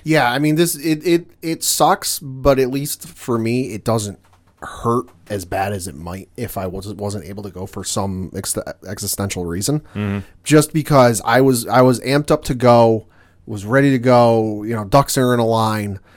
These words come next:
Speaker 1: and then, you know, we, you know, weeks went by and we didn't hear back about press badges. And, and, like, there was enough time between that point in May and now here we are in August where, like, you, you hit a cer-, I, you hit a certain point, and I was like, "All right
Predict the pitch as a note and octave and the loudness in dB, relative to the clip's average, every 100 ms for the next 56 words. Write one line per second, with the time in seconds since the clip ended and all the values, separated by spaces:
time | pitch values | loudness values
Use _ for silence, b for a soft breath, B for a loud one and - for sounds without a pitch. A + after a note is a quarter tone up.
0 | b b _ C3 C3 C3+ B2+ A#2 A2 D#2 | b b _ -2 4 4 4 -2 -6 -14
1 | G2 C3 B2 A2+ C3 B2 C#3 C#3 C3 C3 | -4 0 0 2 0 2 0 -2 0 2
2 | A#2+ A#2+ C#3 - B2+ A2 A2+ A2 A#2 B2 | 0 0 0 2 2 4 2 2 0 0
3 | A#2+ A2 A2+ G#2 G2+ G2 F#2 - - A#2 | -2 -2 0 2 2 0 -6 -4 -2 -2
4 | - D2 - G1+ - b b b b _ | -2 -10 -12 -18 -20 b b b b _
5 | C#3 C3+ A#2+ C#3+ C#3 C#3 A#2+ D3 C3+ E3 | -2 0 2 2 2 2 2 0 4 4
6 | D#3 D#3+ D#3+ D#3+ D#3 C#3+ C3 C3 A#2+ A2 | 6 4 4 4 4 4 0 0 0 2
7 | B2 - - C3+ G#2 G#2+ G#2 A2 A#2 A2 | 0 2 4 4 2 -4 -2 0 2 2
8 | G#2 G2+ G2 G#2+ G#2+ A2 A2+ A#2 G#2+ G#2+ | 0 -4 -4 -2 0 2 2 2 2 4
9 | G2+ F#2+ D#2+ A#2 A2+ G#2+ - A#2 A2+ G#2+ | 2 2 4 4 4 0 -4 0 0 0
10 | G#2 G2 - - _ _ _ _ _ D3+ | -2 -6 -12 -20 _ _ _ _ _ -4
11 | D#3+ E3+ F3 D#3+ F3+ - F3 D#3 D3+ C#3+ | -2 2 6 8 6 4 0 4 4 4
12 | D#3 D#3+ G3+ - D#3+ B2+ - D#3 C#3+ C3+ | 2 6 6 4 0 -2 0 2 4 2
13 | C3 B2 B2 A2+ G#2 | 2 4 4 4 2